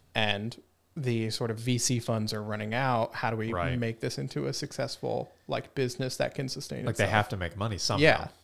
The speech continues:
Speaker 1: yeah.
Speaker 2: Yeah, and I think that's why, like, Twitter Blue came along, um, which I
Speaker 1: Yeah.
Speaker 2: don't remember if Twitter, uh, the timeline's a little fuzzy. I don't remember
Speaker 1: It was,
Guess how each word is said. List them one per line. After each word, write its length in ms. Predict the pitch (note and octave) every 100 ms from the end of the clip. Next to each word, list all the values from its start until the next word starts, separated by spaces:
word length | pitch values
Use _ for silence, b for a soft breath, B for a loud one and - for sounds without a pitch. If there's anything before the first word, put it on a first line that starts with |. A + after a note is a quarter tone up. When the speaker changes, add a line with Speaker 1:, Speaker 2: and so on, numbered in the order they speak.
| -
Speaker 1:
yeah. 140 | B2+
Speaker 2:
Yeah, 160 | F2+ E2
and 120 | G2
I 60 | G2+
think 160 | A2
that's 220 | G2+ F#2
why, 120 | F#2+ F2
like, 160 | E2+
Twitter 180 | A2 F#2+
Blue 240 | F2+ A#2 A2+
came 220 | A#2+ G#2+
along, 560 | G#2 G2+ G2+ G2 F#2+ - -
um, 100 | F2
which 140 | A2+ A#2
I 60 |
Speaker 1:
Yeah. 40 | A2+
Speaker 2:
don't 100 | D#3
remember 200 | D#3+ B2
if 60 |
Twitter, 300 | - G#2+ F#2 -
uh, 60 | A#2
the 120 | G#2+
timeline's 380 | - C#3 B2+ G#2+
a 20 |
little 140 | F#2+ E2+
fuzzy. 260 | F#2 E2+
I 40 | F2
don't 120 | A2
remember 100 | G2
Speaker 1:
It 80 | D3+
was, 260 | D#3+ D3+